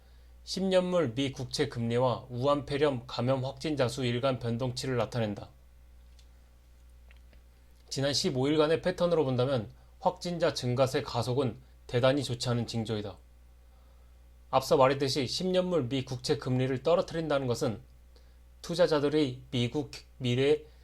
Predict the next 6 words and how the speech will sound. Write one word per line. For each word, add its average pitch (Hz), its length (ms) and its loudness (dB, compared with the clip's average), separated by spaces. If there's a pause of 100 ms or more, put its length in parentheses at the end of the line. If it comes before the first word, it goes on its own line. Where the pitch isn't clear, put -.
(340)
경제 123 380 0
성장률에 139 600 0
대한 131 400 0
비관론이 127 600 2
번진다는 113 580 0
뜻이다. - 360 -8